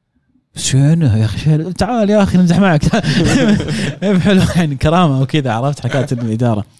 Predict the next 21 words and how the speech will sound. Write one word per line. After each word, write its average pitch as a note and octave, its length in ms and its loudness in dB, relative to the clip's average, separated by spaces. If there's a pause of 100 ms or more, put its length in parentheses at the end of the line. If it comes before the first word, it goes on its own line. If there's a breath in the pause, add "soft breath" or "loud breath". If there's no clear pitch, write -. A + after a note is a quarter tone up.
(760 loud breath)
أم، G#2 800 0
هدف C#3 220 0
الأسبوع، C#3+ 580 0
هدف A#2+ 480 -2 (120)
أمري B2 360 -2
تشان A2+ 380 -2
مع G2+ 240 -2
دورتموند، A2 500 -4
تسديدة G2+ 480 -6
جميلة، G2 340 -6
جميلة، F#2+ 360 -8
جميلة. G2+ 400 -6 (400 soft breath)
لاعب G2 360 -6
ما G2+ 160 -8
أخذ F#2+ 220 -6
فرصته G2 440 -6
في F2+ 140 -6
اليوفي F#2+ 420 -4
للأسف. - 640 -10 (1700 loud breath)
نصل D3+ 240 0
إلى، B2 640 0